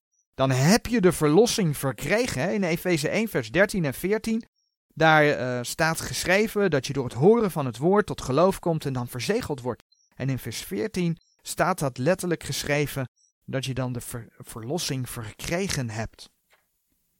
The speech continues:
Dat gebeurt als je met je hart gelooft dat de Heer Jezus voor je zonde gestorven is en opgestaan is en dat ook nog eens belijdt met je mond. In Romeinen tien,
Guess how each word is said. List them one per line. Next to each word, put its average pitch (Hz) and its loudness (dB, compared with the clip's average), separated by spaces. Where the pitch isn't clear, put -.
Dat 156 -2
gebeurt 240 4
als 226 8
je 220 4
met 208 6
je 185 6
hart 160 6
gelooft 196 4
dat 156 2
de 165 4
Heer 156 8
Jezus 190 6
voor 160 0
je 147 6
zonde 180 6
gestorven - -4
is - -12
en - -12
opgestaan 160 0
is 113 -14
en 143 -4
dat 147 2
ook 170 0
nog 151 0
eens 131 -2
belijdt 135 0
met 143 -2
je 127 -4
mond. 185 0
In 123 -4
Romeinen 135 -2
tien, 233 2